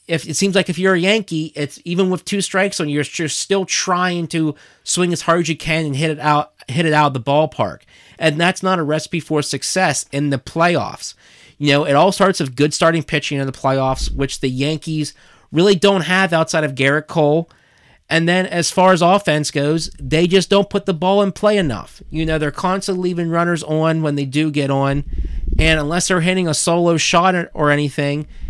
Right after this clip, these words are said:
they're not gonna score runs because they just have a really bad strikeout, uh, ratio. And they only have one player that can consistently get base hits and get on base,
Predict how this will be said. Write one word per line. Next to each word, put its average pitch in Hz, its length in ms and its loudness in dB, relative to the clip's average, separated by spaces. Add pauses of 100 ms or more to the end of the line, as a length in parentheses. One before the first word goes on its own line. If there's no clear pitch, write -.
they're 170 160 0
not 190 200 2
gonna 190 180 -2
score 185 320 0
runs 190 400 4
because 147 480 -2
they 156 180 0
just 175 280 -2
have 156 180 0
a 156 60 2
really 147 320 2
bad 151 320 0
strikeout, 143 680 -4 (100)
uh, 117 220 0
ratio. 113 580 -6 (180)
And 160 180 0
they 190 120 4
only 226 200 2
have 185 300 -2
one 165 200 0
player 160 320 0
that 131 140 -4
can 135 120 -4
consistently 147 800 -4
get 135 220 -2
base 143 320 -2
hits 143 240 -4
and 120 120 -6
get 131 140 0
on 123 200 -6
base, 120 420 -4